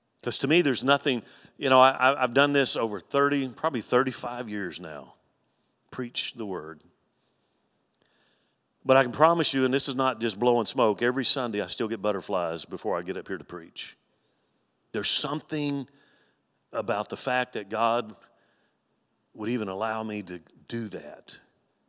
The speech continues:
that just blows my mind. 'Cause see, if I was God, I wouldn't call me. I wouldn't choose me. <laughs> But he did.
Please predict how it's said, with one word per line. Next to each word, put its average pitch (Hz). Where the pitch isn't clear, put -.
that 104
just 98
blows 107
my 104
mind. 76
'Cause 113
see, 147
if 120
I 135
was 175
God, 95
I 107
wouldn't 131
call 123
me. 85
I 135
wouldn't 143
choose 147
me. -
<laughs> 123
But 110
he 107
did. 98